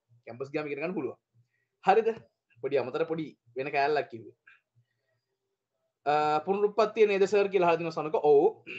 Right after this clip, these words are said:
දැන් අපි මොකද්ද කරන්නේ? සංධි වන පද දෙක මැද්දට අලුතින් හල් ලකුරක් ගේනවා. ආ, අලුතින් හල් ලකුරක් ගේන්නේ එහෙනම්. ඔන්න පු දන න දැන් හල් රකුර.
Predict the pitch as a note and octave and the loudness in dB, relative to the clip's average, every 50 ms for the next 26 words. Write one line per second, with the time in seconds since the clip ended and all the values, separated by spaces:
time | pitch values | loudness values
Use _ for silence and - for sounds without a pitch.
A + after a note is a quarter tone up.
0 | - - - F3+ G#3 B3 B3+ A#3 A#3 B3+ A#3+ A3+ - A3 G3+ G3 G#3+ G3+ G#3+ G#3+ | -10 -2 0 2 2 2 2 0 0 0 -2 -2 0 0 0 0 0 0 0 0
1 | - A3 G#3+ - G3 F3 F3+ F#3 F#3 G3 G3 F#3+ F#3+ - F3+ D#3+ D#3+ E3 F3 E3 | 0 -2 -4 -4 -4 -2 -2 -2 -2 -2 -2 -2 -2 -2 -4 -4 -2 -4 -4 -2
2 | E3+ E3+ E3 D#3+ E3 A3+ C4 C#4+ - F#3 F3 F3+ F#3 F3+ G3+ G3+ G3 G3 F#3 F#3 | -2 -4 -6 -4 -4 -2 -2 0 2 4 4 4 2 0 -4 -2 -2 0 2 2
3 | F3+ E3+ F#3 A3+ B3+ A#3 G3 E3+ C#3+ A#2+ G#2+ - - - G#2 - - C3 C#3+ E3+ | 2 2 2 2 0 0 0 -2 -2 -4 -4 -10 -14 -14 -14 -6 -4 -4 -2 -2
4 | E3+ F#3 F3+ F3 E3 E3+ D#3+ E3+ E3+ D#3+ C3+ C#3 C#3+ D3 D3+ D3+ C#3 C#3 - _ | -4 -4 -4 -2 0 0 0 0 0 -2 -4 -6 -8 -8 -8 -10 -12 -14 -18 _
5 | _ _ _ _ _ _ _ _ _ _ _ _ _ _ _ _ _ _ _ _ | _ _ _ _ _ _ _ _ _ _ _ _ _ _ _ _ _ _ _ _
6 | _ _ _ _ _ _ _ - - - - - _ _ _ B2+ C3+ D3+ E3 D#3+ | _ _ _ _ _ _ _ -14 -14 -14 -14 -16 _ _ _ -4 -4 -2 -2 -4
7 | B2 A2+ A2 A2 C3+ F#3+ - - _ _ _ _ _ _ _ _ _ _ _ - | -6 -6 -8 -8 -8 -8 -10 -12 _ _ _ _ _ _ _ _ _ _ _ -8
8 | - E3+ E3 E3+ F3+ G3 A3 A#3+ - - _ _ _ _ _ _ _ _ _ _ | -2 2 4 6 6 6 4 2 -2 -8 _ _ _ _ _ _ _ _ _ _
9 | _ _ _ _ _ _ _ _ _ - - - B2 B2+ D#3 D#3 E3 E3+ F3 F#3 | _ _ _ _ _ _ _ _ _ -20 -20 -8 0 4 6 6 6 6 4 0
10 | F#3 F#3 F#3 - - - _ _ _ _ _ - - - - A2 A2 A#2 A#2 A#2 | 0 -2 -2 -6 -14 -20 _ _ _ _ _ -20 -20 -20 -14 -12 -12 -10 -8 -6
11 | A#2+ B2+ C3+ D3 E3 F#3 G#3 A3+ - - - - - - - - - - - - | -4 -4 -2 0 0 0 0 -2 -4 -6 -12 -20 -20 -20 -20 -18 -16 -16 -16 -16
12 | _ _ _ _ _ - C3+ D#3 F3 G#3+ B3 A#3 G#3 F#3+ F#3+ F3 D#3 C3+ C3+ - | _ _ _ _ _ 0 4 4 4 4 4 4 6 6 6 6 4 2 0 -4
13 | - | -10